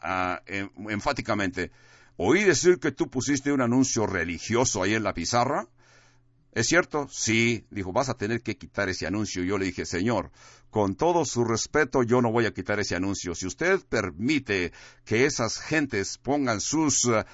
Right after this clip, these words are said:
anuncios de fiestas callejeras." Y él decía, "Es que eso va a causar mucha controversia. No estamos aquí para hacer iglesia o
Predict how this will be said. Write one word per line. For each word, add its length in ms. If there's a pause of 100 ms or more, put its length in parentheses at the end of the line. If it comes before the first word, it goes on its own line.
(120)
anuncios 540
de 120
fiestas 420
callejeras." 1160 (840)
Y 180
él 100
decía, 380
"Es 240
que 200
eso 260
va 160
a 60
causar 480 (320)
mucha 340
controversia. 1080 (160)
No 120
estamos 400
aquí 280
para 360
hacer 520
iglesia 800
o 320